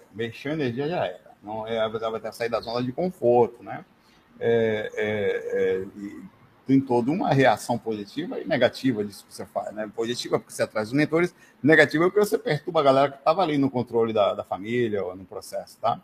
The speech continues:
E quando vai, isso porque você só tá fazendo de casa. Começa a falar sobre espiritualidade na rua pra você ver que é interessante. Faz um canal, ou fala, vai fazer palestra, ou vai trabalhar no reiki, ou vai trabalhar no, dando passe no centro espírita, ou sei lá, qualquer coisa.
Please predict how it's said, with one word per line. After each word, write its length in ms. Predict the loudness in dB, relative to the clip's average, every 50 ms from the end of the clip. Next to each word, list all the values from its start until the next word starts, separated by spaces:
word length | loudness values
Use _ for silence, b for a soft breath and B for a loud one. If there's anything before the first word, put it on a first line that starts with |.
| b b b b b b -16
E 80 | -8
quando 220 | -4 -2 0 2 2
vai, 140 | 2 2
isso 240 | 2 2 0 0 -4
porque 160 | -12 -14 -16
você 120 | -14 -12 -10
só 140 | -8 -6 -4
tá 100 | -4 -2
fazendo 320 | -2 -2 0 0 -2 -2
de 100 | 0 4
casa. 240 | 4 4 6 4 2
Começa 440 | -2 0 0 2 2 0 -2 -2 -4
a 60 | -4
falar 240 | 0 2 2 2 2
sobre 160 | 0 -4 -10
espiritualidade 640 | -10 -10 -12 -16 -14 -12 -12 -8 -4 -4 -4 -2 -2
na 80 | -6
rua 160 | -6 -6 -8
pra 100 | -10 -10
você 100 | -16 -16
ver 120 | -16 -16 -16
que 40 | -16
é 40 |
interessante. 520 | -12 -12 -10 -12 -12 -14 -16 -20 _ -20 -20 _ _ _ _ _ _ b b b b b b _ 0
Faz 160 | 0 2 2
um 60 | 4
canal, 520 | 4 4 6 6 6 4 4 0 -6 -12 _ _ _ _ _
ou 220 | 4 4 4 4
fala, 300 | 4 4 6 8 8 8
vai 160 | 8 6 6 4
fazer 180 | 2 -2 0
palestra, 520 | 4 4 6 6 6 4 2 -2 -10 -8 -4
ou 60 | 0
vai 140 | 0 0 0
trabalhar 360 | 2 2 4 6 6 6 6
no 100 | 4 2
reiki, 440 | 0 0 0 0 -2 -4 -8 -14 -12
ou 200 | -10 -8 -8 -8
vai 100 | -8 -6
trabalhar 360 | -6 -4 -2 2 2 2 2
no, 260 | 0 -4 -8 -10 -8
dando 180 | -8 -6 -8 -4
passe 380 | 0 2 2 2 2 0 -4
no 60 | -16
centro 180 | -16 -16 -16 -18
espírita, 500 | -16 -12 -8 -6 -6 -6 -8 -10 -10 -12 -12 -12
ou 60 | -12 -16
sei 140 | -6 0
lá, 160 | 4 4 4 4 2 -6 _
qualquer 240 | -12 -8 -6 -4 0
coisa. 300 | 2 2 2 2 -2 -8